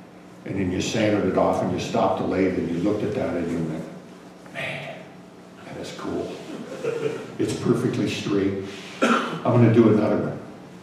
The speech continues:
So you do another one. And, and so when you get the mallet done, it's got, like, a hundred of those burn lines in it. It's not like Doug's. <laughs> But,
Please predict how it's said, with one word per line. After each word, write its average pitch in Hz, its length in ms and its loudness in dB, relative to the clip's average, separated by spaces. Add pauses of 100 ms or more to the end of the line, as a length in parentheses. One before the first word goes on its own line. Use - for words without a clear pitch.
(240)
So 92 140 -10
you 87 140 -4
do 101 200 0
another - 240 -2
one. 95 140 -2
And, 80 200 -6 (760)
and - 120 -4
so 123 220 8
when 120 140 10
you 117 80 10
get 117 120 6
the 117 80 8
mallet 139 400 8
done, 107 240 4
it's 101 160 -2
got, - 240 4
like, 98 140 4
a - 200 -2
hundred 120 320 8
of 98 80 6
those 98 200 4 (100)
burn 110 260 4
lines - 300 0
in - 160 -2
it. - 80 -4
It's - 100 0
not 135 220 8
like - 640 4
Doug's. 139 320 12 (520)
<laughs> 139 200 2 (680)
But, - 520 8